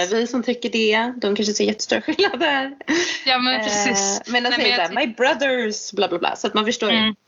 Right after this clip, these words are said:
Speaker 1: att det är
Speaker 2: Mm.
Speaker 1: så de definierar sig.
Speaker 2: Mm,
Speaker 1: På något sätt då.
Speaker 2: jag tyckte bara att det var lite tråkigt att de liksom körde den här binärit-, eller liksom att det skulle, eh,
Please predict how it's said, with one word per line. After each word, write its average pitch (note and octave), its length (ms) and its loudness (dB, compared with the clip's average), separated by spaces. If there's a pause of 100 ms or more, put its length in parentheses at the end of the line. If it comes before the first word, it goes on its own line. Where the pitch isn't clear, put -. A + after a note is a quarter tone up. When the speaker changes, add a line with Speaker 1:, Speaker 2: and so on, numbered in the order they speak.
(200)
Speaker 1:
att G3+ 160 -2
det - 120 2
är G#3 180 -2
Speaker 2:
Mm. A3+ 320 0 (840)
Speaker 1:
så G3+ 220 0
de F#3 120 0
definierar F#3+ 380 0
sig. - 260 -4 (760)
Speaker 2:
Mm, B3+ 140 2
Speaker 1:
På B3 60 2
något B3 100 -2
sätt - 40 -16
då. - 80 -6
Speaker 2:
jag A3+ 100 -4
tyckte A#3 240 -4
bara G#3 220 0
att G3+ 80 -10
det - 60 -10
var F#3+ 80 0
lite F#3 240 -8
tråkigt - 640 -2
att G3+ 100 -4
de G3 440 2
liksom F#3+ 280 -2
körde F#3+ 420 -2
den F3+ 140 -4
här F#3 260 0 (600)
binärit-, F#3+ 520 -2
eller G#3+ 240 0
liksom F#3+ 320 -2
att F3+ 160 -2
det F3+ 140 0
skulle, F3 580 -2
eh, - 360 -2